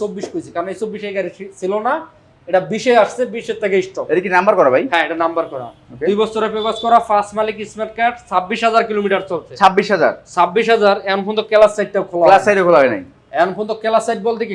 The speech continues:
Speaker 1: কোনো জায়গায় একটা নাট খোলা হয় না। আপনি এই জায়গাটা দেখেন, এই জায়গাগুলো দেখেন, কোনো জায়গায় একটা নাট, কোনো স্পট আছে কিনা?
Speaker 2: না, না, কোনো স্পট নাই।
Speaker 1: এটা হলো ছাব্বিশ হাজার কিলো চলা, দুই বছরের পেপারস করা, এফআই ভার্সন।
Speaker 2: এফআই ভার্সন।
Speaker 1: এফআই ভার্সন।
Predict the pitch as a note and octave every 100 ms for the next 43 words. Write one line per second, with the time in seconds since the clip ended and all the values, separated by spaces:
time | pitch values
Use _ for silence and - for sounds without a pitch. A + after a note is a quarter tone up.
0 | F#3+ G#3 G3+ G#3+ G#3+ G#3 F3+ G3 G3 -
1 | F3+ F3 D#3 D#3 G3 G#3 G#3+ A3 G#3+ G3+
2 | F3+ F#3 A#3 _ _ _ _ _ _ _
3 | - F#3 G3+ F#3+ F#3 F#3 E3+ E3 F3+ F#3+
4 | - _ _ _ _ F3 F3+ F#3+ F#3+ F3
5 | E3+ F3 - F3+ F3 - F3 E3+ D#3 D3+
6 | D3+ C#3+ C3 A#2 A#2 C#3 C#3 C3 - G#2
7 | F2+ _ _ _ _ _ _ - D#3+ F#3+
8 | G3 F#3+ G3 - D#3+ E3+ G3+ G#3 G#3 G3+
9 | G#3+ G#3 G3+ G#3 F3+ F#3+ G3+ G3+ G3+ G3+
10 | G3 - G3+ G#3 G#3+ G3+ - G#3+ F#3+ F3+
11 | - C#3 A#2+ D3 E3+ C#3 B2+ G2+ E3+ F3
12 | G#3+ G#3 G3+ G#3 G3